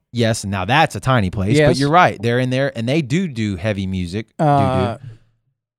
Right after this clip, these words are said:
Speaker 2: Juke Joint.
Speaker 1: They do music, yes. Um, inside more than outside
Speaker 2: Right,
Speaker 1: now.
Speaker 2: absolutely.
Speaker 1: They got
Speaker 2: So,
Speaker 1: some law,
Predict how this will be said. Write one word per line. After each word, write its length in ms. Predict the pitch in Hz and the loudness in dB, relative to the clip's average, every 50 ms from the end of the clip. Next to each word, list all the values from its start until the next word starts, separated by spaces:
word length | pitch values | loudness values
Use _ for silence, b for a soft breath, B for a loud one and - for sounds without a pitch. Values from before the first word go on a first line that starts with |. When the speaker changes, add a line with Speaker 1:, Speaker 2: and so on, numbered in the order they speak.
| _ _ _ _ _ - - | _ _ _ _ _ -8 0
Speaker 2:
Juke 220 | - 160 160 151 | 2 2 2 4
Joint. 300 | 139 147 147 147 165 - _ _ _ _ _ _ _ _ _ _ _ _ _ _ _ _ _ _ _ _ _ _ _ _ _ _ _ _ _ _ _ _ _ - | 4 2 2 2 0 -4 _ _ _ _ _ _ _ _ _ _ _ _ _ _ _ _ _ _ _ _ _ _ _ _ _ _ _ _ _ _ _ _ _ -16
Speaker 1:
They 680 | 120 113 131 139 143 143 147 151 151 151 151 147 147 | -6 -2 0 0 2 2 0 2 2 0 0 0 -2
do 440 | 131 123 120 110 131 139 147 147 147 | -4 -6 -4 -2 0 0 0 0 -2
music, 460 | 147 143 143 139 139 135 147 170 160 - | -2 -2 -2 -2 -2 -2 -2 -4 -6 -4
yes. 580 | 143 143 135 127 123 127 135 - - - - - _ _ - | 0 2 4 4 4 4 2 -2 -8 -14 -16 -18 _ _ -2
Um, 720 | 120 123 123 123 123 120 120 120 113 113 113 113 104 101 _ _ _ _ _ _ _ _ _ - | 0 2 2 4 4 2 2 0 -2 -4 -6 -6 -8 -12 _ _ _ _ _ _ _ _ _ -4
inside 480 | - 131 143 143 - 156 139 127 123 117 | -2 -2 -2 0 2 2 2 2 2 2
more 240 | 117 117 117 117 113 | 2 2 2 2 2
than 100 | 113 107 | 2 0
outside 400 | 107 110 120 - - - 110 104 | -2 -4 -6 -6 -4 -2 2 4
Speaker 2:
Right, 220 | 220 202 165 151 | 6 6 6 4
Speaker 1:
now. 60 | 160 180 | 4 4
Speaker 2:
absolutely. 480 | 175 175 - 180 190 196 202 180 131 | 2 2 2 4 4 4 6 4 4
Speaker 1:
They 100 | 135 135 | 2 0
got 100 | 127 143 | 2 6
Speaker 2:
So, 160 | 139 170 170 | 6 8 8
Speaker 1:
some 260 | 165 156 151 156 160 120 | 8 6 6 4 4 2
law, 160 | 120 120 | 2 4